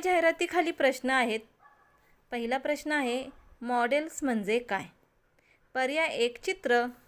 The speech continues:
दोन तक्ता, तीन प्रतिकृती, चार खेळणी. दुसरा प्रश्न आहे, जाहिरातीत खेळणी खरेदीवर कोणती सवलत दिली आहे?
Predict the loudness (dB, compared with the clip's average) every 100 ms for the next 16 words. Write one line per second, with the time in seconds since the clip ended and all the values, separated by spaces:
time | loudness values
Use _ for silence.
0 | _ -20 -20 0 2 2 0 -6 -8 -6
1 | -2 0 -2 -12 _ _ _ _ -6 -4
2 | -4 -4 -6 -6 -8 -8 -6 -6 -6 -12
3 | _ _ _ -6 -4 -4 -6 -2 -2 -2
4 | -8 -16 _ -20 _ _ _ _ _ -12
5 | -10 -8 -6 -4 -4 -2 0 0 -2 -6
6 | -14 -10 -6 -2 0 0 -2 -6 -12 -20
7 | _ -4 0 0 -2 -4 0 2 2 0
8 | 2 2 0 -4 -2 -2 -2 -4 0 2
9 | 2 2 0 2 4 4 2 -4